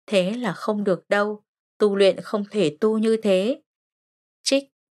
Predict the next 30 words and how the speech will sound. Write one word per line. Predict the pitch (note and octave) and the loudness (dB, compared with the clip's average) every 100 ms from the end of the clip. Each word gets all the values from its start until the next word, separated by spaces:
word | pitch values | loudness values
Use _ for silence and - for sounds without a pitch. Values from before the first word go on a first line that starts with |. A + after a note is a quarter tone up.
| _ | _
giảng | - G3 F3 | -4 -4 -2
pháp | C4 D#4 - _ | -2 -2 -4 _
tại | C#4+ | -4
Washington | F3+ G#3 G3+ G#3 G3+ G#3 G3 | -2 -4 -4 -6 -2 -2 -2
D | G#3+ G#3 - | -2 -2 -2
C | A3 G#3 G3+ _ _ - | -2 -4 -8 _ _ -6
năm | A3+ | -2
hai | A#3 | 0
nghìn | G#3 F3+ D#3+ | 0 -2 -4
không | - G#3 | -6 -6
trăm | G3+ G#3+ G3 | -4 -8 -8
mười | F#3+ E3+ | -4 -4
tám, | - E3+ E3+ A3+ - _ _ _ _ | -4 -6 -4 -6 -10 _ _ _ _
giảng | - G3 F3 | -2 -2 -2
pháp | B3+ D4 - | -6 -6 -6
tại | F3 | -6
các | - C#4 | -4 -2
nơi | B3 A3+ G#3+ G#3 G3 | 0 0 -2 -6 -4
mười | F3+ | -4
lăm. | D#3+ F#3 G3 G3 _ _ _ _ _ _ _ _ _ _ | -2 -4 -4 -10 _ _ _ _ _ _ _ _ _ _
Tu | A3+ G#3+ | 2 4
luyện | G3+ F#3 F3+ | 4 2 0
mà, | F#3 F3+ E3 - _ _ _ - | -2 -2 -6 -12 _ _ _ -4
chư | D4+ C#4+ | 0 2
vị | B3 F3 - | 0 -2 -2
phải | G3 | -2
xoay | F3+ B3+ | 0 0
ngược | B3 A3 F3+ | 2 0 0
lại | F#3+ F#3 - | -2 -4 -4
nhìn | F#3+ F3+ | -6 -6